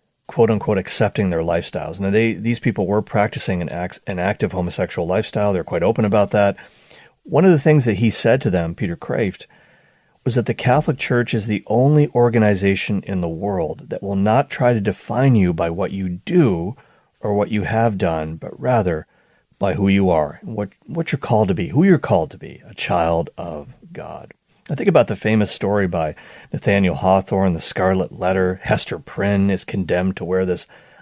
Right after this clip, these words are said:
letter A, the scarlet letter, because she'd committed the sin of adultery. Well, the church says,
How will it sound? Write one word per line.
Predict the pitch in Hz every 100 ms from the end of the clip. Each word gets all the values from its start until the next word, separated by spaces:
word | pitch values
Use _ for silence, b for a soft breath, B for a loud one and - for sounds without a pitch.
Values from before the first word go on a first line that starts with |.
| _
letter | 104 107 95 85 -
A, | 104 95 85
the | 82
scarlet | - - 107 104 95
letter, | 98 87
because | 82 98 -
she'd | 104 -
committed | 98 98 85
the |
sin | - 113
of | 95
adultery. | 78 92 110 - - _ B B B -
Well, |
the | 147
church | - 226 -
says, | 139 117 101